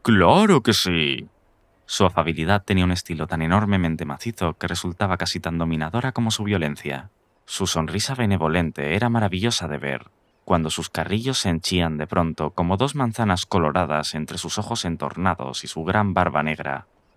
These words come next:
No deje de venir por nada del mundo. Será reconfortante para mí saber que tengo un aliado en la sala, por más ineficaz e ignorante que sea acerca del tema.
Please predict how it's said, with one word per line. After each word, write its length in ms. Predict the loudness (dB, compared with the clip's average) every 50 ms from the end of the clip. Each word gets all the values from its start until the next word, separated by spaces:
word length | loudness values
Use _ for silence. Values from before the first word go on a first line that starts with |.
| _ _ _ _ _ _ _ -4
No 300 | -2 0 2 2 2 2
deje 280 | 2 0 0 -2 -2 -2
de 100 | -2 0
venir 340 | 0 0 2 2 0 0 -2
por 260 | -2 -2 -2 0 0
nada 320 | 2 2 4 4 4 2
del 160 | 2 0 2 2
mundo. 600 | 2 2 0 0 -2 -2 -4 -4 -6 -6 -10 -14 _ _ _ _ _
Será 320 | -8 -4 0 2 4 4
reconfortante 840 | 2 0 -2 0 -2 -2 2 0 0 2 4 4 2 2 4 0 2
para 200 | 4 4 6 6
mí 120 | 6 4 4
saber 340 | 4 4 4 4 4 2 0
que 100 | 0 0
tengo 240 | 2 2 2 2
un 100 | 2 2
aliado 360 | 0 0 2 0 0 2 0 0
en 80 | 0
la 80 | 0 0
sala, 420 | 0 0 2 2 2 2 0 -2 -4 _ _
por 160 | 2 4 4
más 240 | 4 4 4 2 2
ineficaz 560 | 2 2 2 0 -2 0 2 2 2 4 2
e 60 | 0
ignorante 520 | 0 2 2 2 4 4 2 2 0 -2 0
que 120 | 0 0
sea 200 | 0 4 4 4
acerca 380 | 4 4 2 0 2 2 0 0
del 180 | 0 -2 -4
tema. 380 | -4 -4 -2 -2 -2 -2 -4